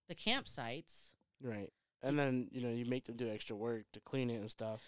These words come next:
Speaker 1: Right. In fact, that's w-, the other thing that I read is you have to pay extra fees because of all the extra cleaning that tends to,
Speaker 2: So,
Speaker 1: that they
Speaker 2: yeah.
Speaker 1: have to do.
Speaker 2: Right. I mean, I'm not,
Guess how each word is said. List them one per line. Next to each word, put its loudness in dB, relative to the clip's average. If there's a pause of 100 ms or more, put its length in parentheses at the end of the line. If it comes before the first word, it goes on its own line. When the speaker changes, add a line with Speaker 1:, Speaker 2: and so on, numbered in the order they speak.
(300)
Speaker 1:
Right. 8
In -2
fact, 6
that's 4
w-, -10
the 2
other 2
thing -2
that -2
I -2
read 4
is -8
you -8
have -4
to -8
pay -2
extra -4
fees -4
because -6
of -6
all 2
the -4
extra -8
cleaning -4 (720)
that -8
tends -4
to, -4 (640)
Speaker 2:
So, 0
Speaker 1:
that 4
they 6
Speaker 2:
yeah. 4
Speaker 1:
have 2
to -6
do. 0
Speaker 2:
Right. 4
I 2
mean, 6
I'm 8
not, 6